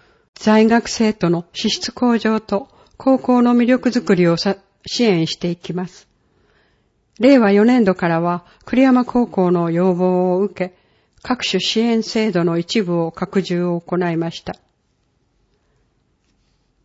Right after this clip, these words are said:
新たに開始した支援制度。端末購入費補助、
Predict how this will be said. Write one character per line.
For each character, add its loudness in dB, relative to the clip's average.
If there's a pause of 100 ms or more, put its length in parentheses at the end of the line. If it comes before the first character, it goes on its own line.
新 0
た 0
に 2
開 -4
始 -6
し -8
た -8 (140)
支 -4
援 2
制 -4
度。 -12 (2750)
端 -2
末 -4
購 -6
入 0
費 -6
補 -4
助、 -6